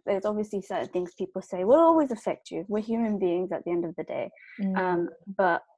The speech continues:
Speaker 1: I think for me, it's just, I kind of just take it in one ear and out the other most of the time. Um, all the negative energy, I don't need that in my life. And I'm just
Speaker 2: Mm.
Speaker 1: like,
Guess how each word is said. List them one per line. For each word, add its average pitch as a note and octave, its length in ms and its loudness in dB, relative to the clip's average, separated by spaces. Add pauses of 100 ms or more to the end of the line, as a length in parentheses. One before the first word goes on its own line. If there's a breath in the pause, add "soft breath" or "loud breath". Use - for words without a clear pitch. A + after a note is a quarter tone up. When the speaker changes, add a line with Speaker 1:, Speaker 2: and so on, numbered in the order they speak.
Speaker 1:
I G3 120 -2
think G#3 260 -6
for G#3 80 -8
me, G#3+ 280 -4
it's - 140 -8
just, - 380 -10 (460)
I G3+ 100 0
kind G#3 240 -4
of E3+ 60 -6
just - 160 -16
take - 180 -6
it - 60 -8
in F3 100 -2
one E3+ 180 -4
ear E3+ 120 -2
and - 120 -10
out E3+ 200 -4
the F3 80 -4
other E3+ 180 -4
most E3+ 260 -6
of F3 60 -2
the F3 80 -2
time. E3 320 -10 (380 loud breath)
Um, F3+ 400 -2 (460)
all A#3 140 4
the G3+ 100 0
negative F#3 440 -4
energy, E3 320 -6
I E3 60 -4
don't E3+ 220 -2
need D#3+ 160 -2
that - 160 -6
in D#3+ 100 -6
my F3 120 -8
life. D#3+ 320 -6
And F3+ 100 -6
I'm F3+ 120 -6
just F#3+ 180 -8
Speaker 2:
Mm. E3+ 120 -6
Speaker 1:
like, E3 160 -12